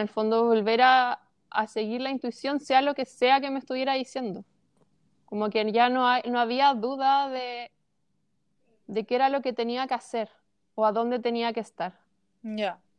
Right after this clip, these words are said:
Speaker 1: Y era como se-, es seguir ese mensaje, y, y en el fondo yo creo que todos tenemos esa voz, solamente que nos falta conectarnos con esa voz, y cuando lo empiezas a seguir, como que de repente es muy loco, porque es como, "¿Pero cómo voy a hacer esto?".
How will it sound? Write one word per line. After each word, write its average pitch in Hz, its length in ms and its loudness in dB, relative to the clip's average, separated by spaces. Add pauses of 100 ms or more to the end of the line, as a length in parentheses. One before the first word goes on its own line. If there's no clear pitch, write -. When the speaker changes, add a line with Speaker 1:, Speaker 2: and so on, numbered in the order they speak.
(680)
Speaker 1:
Y 202 80 -8
era 220 140 -2
como 214 200 -4
se-, - 180 -6
es - 180 -8
seguir 226 280 4
ese 240 180 0
mensaje, 214 640 -2
y, 202 420 -4 (600)
y 208 140 4
en 208 100 4
el 202 140 2
fondo 240 360 6
yo 226 160 6
creo 247 200 6
que 254 120 4
todos 240 380 6
tenemos 240 380 0
esa 220 200 0
voz, 220 160 0
solamente 220 400 -2
que 226 80 0
nos 214 160 -2
falta 220 360 2
conectarnos 220 640 -4
con 214 180 -18
esa 214 220 -4
voz, 208 260 -8
y 196 180 -18 (100)
cuando 202 260 -2
lo 196 100 2
empiezas 226 440 4
a - 20 -20
seguir, 247 300 0
como 240 220 -2
que 220 140 -2 (340)
de 214 80 4
repente 262 360 2
es 339 80 2
muy 302 240 0
loco, 202 380 2
porque 214 480 -2
es 233 220 -6
como, 220 260 0
"¿Pero 202 200 0
cómo 302 200 2
voy 302 140 4
a 285 40 2
hacer 285 200 -2
esto?". 285 320 -2